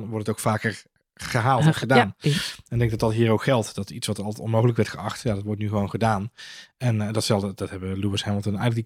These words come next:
Speaker 1: coureurs die je net noemde, Lewis Hamilton, Senna, Schumacher ook allemaal laten
Speaker 2: Het
Speaker 1: zien
Speaker 2: is
Speaker 1: in het
Speaker 2: wel
Speaker 1: verleden.
Speaker 2: grappig wat jij zelf ook zei. We hebben natuurlijk vaak, eh, vor-, vorig seizoen helemaal, eh, eh, wel moeite gehad met, eh, de buitenlandse pers en ook de, de internationale commentatoren. Enigszins kritisch altijd wel op Max Verstappen.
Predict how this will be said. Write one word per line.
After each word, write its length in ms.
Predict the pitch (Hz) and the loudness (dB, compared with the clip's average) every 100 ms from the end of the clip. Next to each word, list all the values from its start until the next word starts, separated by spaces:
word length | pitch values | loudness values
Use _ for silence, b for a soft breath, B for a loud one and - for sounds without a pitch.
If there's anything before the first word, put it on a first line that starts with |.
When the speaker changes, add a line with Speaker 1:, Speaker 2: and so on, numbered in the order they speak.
| - | 2
Speaker 1:
coureurs 160 | 110 | 2
die 100 | 113 | 4
je 60 | 104 | 4
net 80 | 113 | 4
noemde, 320 | 120 107 104 | 4 2 0
Lewis 200 | 110 104 | 0 2
Hamilton, 400 | 101 98 98 98 | 2 0 -2 -2
Senna, 540 | - 101 95 87 95 101 | 0 0 0 -4 -6 -2
Schumacher 400 | 107 98 95 107 | 0 0 -2 -2
ook 100 | 123 | 2
allemaal 180 | 120 107 | 2 4
laten 80 | 104 | 4
Speaker 2:
Het 100 | - | 6
Speaker 1:
zien 80 | 247 | 4
Speaker 2:
is 60 | |
Speaker 1:
in 60 | 110 | 6
het 80 | 233 | 4
Speaker 2:
wel 80 | 214 | 6
Speaker 1:
verleden. 220 | 185 208 | 6 6
Speaker 2:
grappig 200 | 262 220 | 6 4
wat 160 | 190 196 | 4 4
jij 140 | 185 | 4
zelf 220 | 185 175 | 6 6
ook 140 | 165 196 | 4 4
zei. 140 | 220 | 4
We 40 | 190 | 6
hebben 180 | 180 170 | 8 8
natuurlijk 300 | - 165 - | 6 2 2
vaak, 300 | 180 175 - | 2 2 2
eh, 380 | 151 151 151 | 4 4 2
vor-, 260 | 143 - - | 0 -4 0
vorig 260 | - 196 - | 6 6 6
seizoen 300 | 151 156 147 | 6 8 6
helemaal, 680 | 143 135 131 165 220 190 | 6 2 2 4 4 4
eh, 180 | 156 156 151 - _ _ - | 4 4 2 -2 _ _ -12
eh, 120 | - 156 147 | 0 0 4
wel 160 | 156 | 6
moeite 500 | 151 160 190 - 160 | 8 10 8 6 4
gehad 460 | - 151 151 151 - | 4 2 2 2 4
met, 280 | 151 151 - | 4 4 0
eh, 120 | - 151 | -2 -2
de 80 | 143 | 0
buitenlandse 500 | 147 160 - 147 - | 2 2 4 2 4
pers 380 | 175 202 - - | 2 2 2 -2
en 180 | 147 151 | -2 -2
ook 200 | 147 - | -2 -2
de, 320 | 156 156 156 | 0 0 -2
de 420 | 156 - - - - | -2 -4 -8 -16 2
internationale 680 | 185 175 170 151 170 160 156 | 6 8 6 4 2 2 2
commentatoren. 800 | 170 156 151 - 247 208 214 - | 4 4 2 4 6 8 6 4
Enigszins 540 | - 160 - 165 147 | 2 2 2 2 0
kritisch 460 | - 208 208 196 - | 4 4 6 4 4
altijd 260 | 180 175 165 | 2 2 2
wel 160 | 165 | 2
op 80 | - | 2
Max 220 | 160 151 | 2 0
Verstappen. 480 | - - 220 - 214 | 0 2 2 6 4